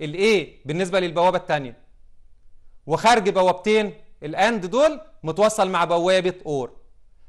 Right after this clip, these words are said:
فيبقى العلاقة الرياضية بتاعتها احنا لسه كاتبينها، قلنا، قلنا ان الواي بتساوي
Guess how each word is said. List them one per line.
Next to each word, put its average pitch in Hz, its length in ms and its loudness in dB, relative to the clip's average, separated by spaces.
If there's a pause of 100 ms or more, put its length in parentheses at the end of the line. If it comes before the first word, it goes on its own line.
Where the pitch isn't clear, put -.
(120)
فيبقى 208 600 0 (140)
العلاقة 160 580 0
الرياضية 170 400 0
بتاعتها 180 680 -2 (200)
احنا 156 160 -10
لسه 175 240 -6
كاتبينها، 226 580 -4 (220)
قلنا، 175 500 -6 (100)
قلنا 180 240 0
ان 170 120 -4
الواي 185 260 2
بتساوي 196 540 -2